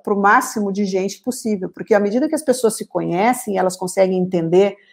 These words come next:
o que que tá dentro de um quadro de normalidade, elas também vão poder identificar quando elas estão saindo disso, quando elas estão tendo indicadores de que a saúde mental delas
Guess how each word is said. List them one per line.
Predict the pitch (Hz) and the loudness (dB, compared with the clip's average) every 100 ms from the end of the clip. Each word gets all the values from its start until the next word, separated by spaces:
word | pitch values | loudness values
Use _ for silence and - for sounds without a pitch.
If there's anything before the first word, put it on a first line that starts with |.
| _ _ - | _ _ -10
o | |
que | 180 247 | 0 0
que | 247 | 4
tá | 220 | 4
dentro | 185 220 254 | 6 4 4
de | 202 | 2
um | 196 | 2
quadro | 196 180 175 | 4 4 2
de | 175 | 0
normalidade, | 175 170 170 160 170 226 269 | -2 0 -2 0 2 2 2
elas | 277 285 | 0 0
também | 285 240 277 | 2 4 4
vão | 320 | 2
poder | 247 214 180 170 | 0 0 2 2
identificar | 180 180 180 - 175 196 226 262 - | 0 -2 -6 -8 -4 2 2 2 -2
quando | 294 269 | 2 6
elas | 277 285 | 6 4
estão | - 294 | 2 0
saindo | 277 320 277 339 370 | 2 0 2 0 0
disso, | 208 180 165 - | -2 -4 -6 -8
quando | 190 | -4
elas | 208 208 | -2 0
estão | 233 | -2
tendo | 226 240 262 | 2 4 4
indicadores | 226 233 208 185 214 233 | 2 2 2 4 2 2
de | 226 | -2
que | |
a | 262 | -6
saúde | 285 254 233 | -2 -2 0
mental | 226 208 208 196 | -4 -2 -2 0
delas | 180 170 208 233 | 0 2 0 -4